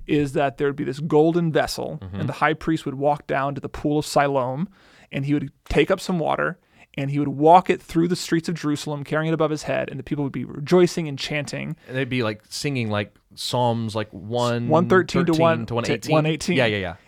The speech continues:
Speaker 1: And so when he gets to the top of the hill by the temple, he pour-, he pours water and wine into two separate bowls,
Speaker 2: Mm.
Speaker 1: representing the water and the wine that j-, was provided in the wilderness, like,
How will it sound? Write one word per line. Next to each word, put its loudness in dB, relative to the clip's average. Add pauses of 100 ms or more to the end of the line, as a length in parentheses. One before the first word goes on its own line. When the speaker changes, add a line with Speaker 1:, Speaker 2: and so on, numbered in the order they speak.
Speaker 1:
And -2
so 0
when 4
he 0
gets 2
to -2
the -2
top 2
of -6
the 2
hill 2
by 0
the -2
temple, -4
he -10
pour-, 6
he -2
pours 6
water 6
and -2
wine -2
into -8
two 0
separate 0
bowls, 0 (140)
Speaker 2:
Mm. -12
Speaker 1:
representing -2
the 0
water 4
and -4
the 0
wine 0
that -2
j-, -16 (160)
was 2
provided 2
in 0
the 2
wilderness, -4
like, -4